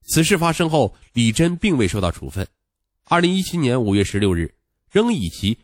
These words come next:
F 县某局副局长的身份到村镇扶贫。二零一八年十二月三日下午四时三十分，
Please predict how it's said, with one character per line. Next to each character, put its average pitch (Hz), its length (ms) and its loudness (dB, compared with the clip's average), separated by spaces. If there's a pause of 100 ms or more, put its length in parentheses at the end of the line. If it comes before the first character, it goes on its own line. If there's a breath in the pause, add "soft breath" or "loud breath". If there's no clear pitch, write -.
(140)
F 139 280 -2
县 120 220 -2
某 87 200 0
局 104 180 -2
副 139 220 -4
局 - 140 -4
长 82 140 -2
的 80 60 -10
身 101 180 -2
份 - 160 -2 (300)
到 95 420 -2
村 156 240 -4
镇 120 140 0
扶 - 160 -6
贫。 78 220 -6 (1040)
二 147 160 2
零 135 120 2
一 135 80 -2
八 139 120 0
年 117 180 0
十 - 160 -4
二 107 100 0
月 95 80 0
三 110 220 -2
日 101 100 -2
下 95 220 -2
午 78 100 -6
四 - 220 -4
时 90 160 -4
三 123 200 -4
十 - 100 -12
分， 80 200 -10